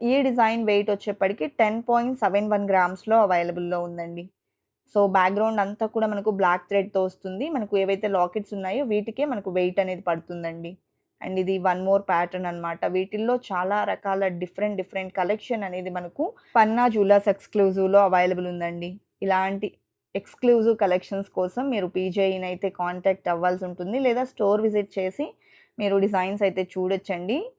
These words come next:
రియల్ లుక్ చాలా బాగుంటాయండి. వీడియోలో కన్నా కూడా మీరు రియల్‌గా చూస్తే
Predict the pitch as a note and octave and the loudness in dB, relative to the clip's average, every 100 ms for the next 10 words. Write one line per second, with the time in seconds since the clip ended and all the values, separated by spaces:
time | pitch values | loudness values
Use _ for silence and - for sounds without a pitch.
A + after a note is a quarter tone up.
0 | _ _ - G#3+ A3+ B3+ A#3+ A3+ - G#3 | _ _ 0 2 6 4 4 -2 -6 0
1 | F3+ G3+ G#3 F#3 E3+ F3 F3 F3+ E3+ E3+ | 2 2 4 4 2 -2 -2 -2 -2 -4
2 | E3+ F3+ F#3 G3+ G3+ G3 F#3 F#3+ G3+ G#3+ | -4 -4 0 0 0 -2 -6 -6 -2 0
3 | A3 G#3 F#3+ F3+ F#3 G#3 A3 A3 G#3 F#3 | 2 0 -2 -4 0 0 2 -2 -2 -8
4 | - | -4